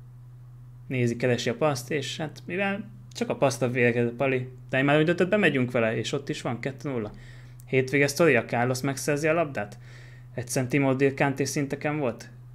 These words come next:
Megy Gerincsának a passz, Gerincse okosan megtartja, és Dinho, és egy Dinho rabónával zárjuk a hétvégét?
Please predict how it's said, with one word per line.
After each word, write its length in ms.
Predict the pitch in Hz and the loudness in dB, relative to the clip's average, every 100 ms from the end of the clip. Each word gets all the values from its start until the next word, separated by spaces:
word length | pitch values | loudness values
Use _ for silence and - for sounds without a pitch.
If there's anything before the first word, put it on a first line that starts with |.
| - - | -20 -14
Megy 280 | 127 120 - - | -8 -6 -8 -2
Gerincsának 440 | 127 120 127 120 | 0 0 0 -2
a 60 | 123 | 2
passz, 220 | 135 127 | 2 4
Gerincse 500 | 135 127 127 123 - - - - - - - - | 4 4 2 -2 -4 -20 -20 -20 -20 -20 -20 -16
okosan 360 | - - 131 | -10 -6 -2
megtartja, 560 | 131 139 - 131 123 123 | 0 0 2 2 2 2
és 180 | 120 117 | 2 2
Dinho, 400 | 123 120 113 107 | 2 4 2 -2
és 320 | 113 107 - | -4 -4 -4
egy 400 | 101 98 - - - | -4 -6 -12 -16 -14
Dinho 500 | - 117 107 104 104 - - - - - - | -10 -4 -2 -2 -6 -10 -18 -20 -20 -20 -10
rabónával 960 | 147 143 143 151 151 156 160 170 175 175 | -4 -2 0 0 2 2 2 2 -2 0
zárjuk 360 | 139 147 165 | 0 2 2
a 40 | 185 | 4
hétvégét? 760 | 196 196 208 151 101 - - | 4 4 4 4 2 -6 -14